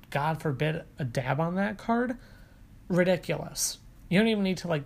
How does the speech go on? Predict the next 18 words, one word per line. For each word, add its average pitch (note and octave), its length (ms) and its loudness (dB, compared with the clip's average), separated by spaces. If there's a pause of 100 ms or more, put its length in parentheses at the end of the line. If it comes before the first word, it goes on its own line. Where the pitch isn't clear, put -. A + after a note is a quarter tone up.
(160)
give D#3+ 160 0
it D#3+ 60 -6
Indestructible D3 840 -2
most D3 280 -4
of - 60 -12
the - 60 -10
time. C#3 420 -6 (480)
Not E3 220 4
much E3+ 220 0
can D#3+ 120 0
deal D3+ 140 0
with C#3 140 -6
the C#3+ 60 -8
five C#3 320 -2
five C3+ 200 -4
first C3+ 300 -4
striker. - 440 -12 (480)
So, D#3+ 640 4